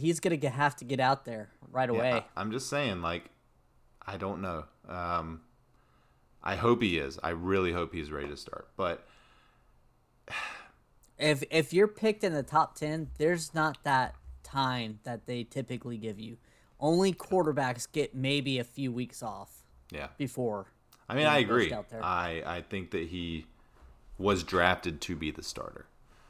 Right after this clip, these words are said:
Speaker 2: Um, but he's a rookie, so we'll see.
Speaker 1: But
Speaker 2: Uh, Stanley
Speaker 1: overall
Speaker 2: Thomas Oliver, I, you know, may not make the team. Kenny Robin-, uh, I'm sorry, uh, that's, uh, safety. Uh, Miles Hartsfield, like you mentioned,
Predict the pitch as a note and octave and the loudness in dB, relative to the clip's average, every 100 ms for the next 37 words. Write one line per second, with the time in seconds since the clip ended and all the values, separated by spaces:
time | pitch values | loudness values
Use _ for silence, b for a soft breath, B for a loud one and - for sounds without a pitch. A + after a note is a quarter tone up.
0 | b b b _ D#2+ D#2 D2 D2 - _ | b b b _ -12 -8 -8 -10 -14 _
1 | _ - _ A2 G#2 G#2+ F#2 F2 E2 - | _ -20 _ 4 6 4 4 2 0 0
2 | - - - E2+ D2 D2 - - - - | -10 -14 -8 -6 -4 -6 -8 -12 -14 -18
3 | b b b b b G3 F#2+ F#2+ A#2+ C#3 | b b b b b 0 4 6 10 10
4 | D#3 D3 C#3 C3 B2 - - A2+ A#2+ A#2+ | 10 10 8 8 0 -2 2 6 6 8
5 | A#2+ A#2 - F2 C#2 F#2+ F2+ F2 E2 E2 | 8 8 4 2 2 -2 -2 -2 -4 -6
6 | - _ _ _ _ G2 G#2 G#2 F#2+ G2+ | -16 _ _ _ _ -4 0 4 4 2
7 | G2 G2 - - A2+ G#2+ G2+ G2+ - F#3+ | 0 -4 -6 -6 -2 2 2 2 4 6
8 | D3 C3 C#3+ D3 F#2+ D#2+ D#2+ - C#2+ D2 | 10 10 8 2 -4 -2 -4 -6 -6 -8
9 | - - - E2 D#2 D2+ D#2 D2+ - - | -12 -20 -18 -12 -10 -10 -10 -12 -16 -16
10 | D#2+ - D2+ D2+ D2+ - b b b b | -16 -12 -14 -12 -14 -14 b b b b
11 | - F2+ G2+ A#2+ A#2 A#2+ A#2 A#2 A2 G#2+ | -6 0 4 4 6 4 4 0 2 0
12 | G#2 G2+ G2 G2+ G#2+ G2+ F#2+ | -2 -2 -2 -2 -2 0 -4